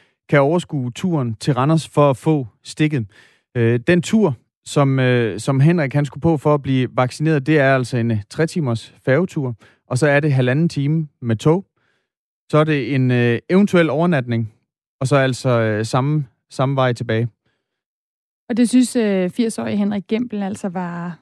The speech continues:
Speaker 2: er, er for langt, og han vil gerne have, at det er lægen på Anholt, øh, der giver, øh, vaccinen selv. Det, det, vi spurgte ham jo om,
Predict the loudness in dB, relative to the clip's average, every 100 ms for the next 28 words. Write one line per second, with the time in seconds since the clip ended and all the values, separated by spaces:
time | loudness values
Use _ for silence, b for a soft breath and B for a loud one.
0 | _ -12 -12 _ -10 -8 -6 -2 -2 -2
1 | 2 2 2 0 2 2 0 -4 -2 -2
2 | 0 0 2 2 0 -2 -2 -2 -4 -8
3 | -10 -8 -6 -6 -6 -6 -6 -6 -8 -8
4 | -8 -10 -6 -2 -2 -4 -8 -6 -6 -8
5 | _ 0 2 0 -2 -2 -2 0 2 2
6 | 4 0 0